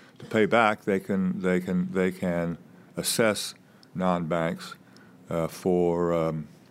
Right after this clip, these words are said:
a tax, a fee, an assessment, uh, to, to pay back the loan. All of this done without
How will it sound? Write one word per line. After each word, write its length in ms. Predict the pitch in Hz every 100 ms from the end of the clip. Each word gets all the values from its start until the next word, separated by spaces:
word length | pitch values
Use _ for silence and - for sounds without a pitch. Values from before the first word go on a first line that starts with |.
| - - -
a 120 | 85
tax, 500 | - 139 110 90 - -
a 60 |
fee, 440 | - 107 87 110 - -
an 80 | -
assessment, 500 | - - 131 - 92 92 - - - -
uh, 120 | 87 80
to, 360 | - 101 92
to 240 | 90 - 90
pay 240 | - 92
back 280 | 90 85 -
the 120 | 78
loan. 400 | 92 120 73 71
All 240 | - 107 123
of 80 | 95
this 260 | 90 - - - - 92
done 320 | 117 104 92
without 420 | 90 98 95 -